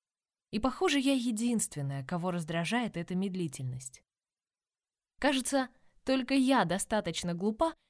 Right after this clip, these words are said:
чтобы стремиться побыстрее пересечь границу Сирата, единственное, что оберегает нас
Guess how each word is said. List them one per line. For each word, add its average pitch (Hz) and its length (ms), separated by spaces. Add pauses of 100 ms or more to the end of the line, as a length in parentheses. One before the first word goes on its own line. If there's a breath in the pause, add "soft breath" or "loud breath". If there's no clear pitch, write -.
(160)
чтобы 240 300
стремиться 254 500
побыстрее 233 640
пересечь 190 500
границу 202 520
Сирата, 233 580 (440)
единственное, 196 960
что 185 240
оберегает 202 640
нас 320 300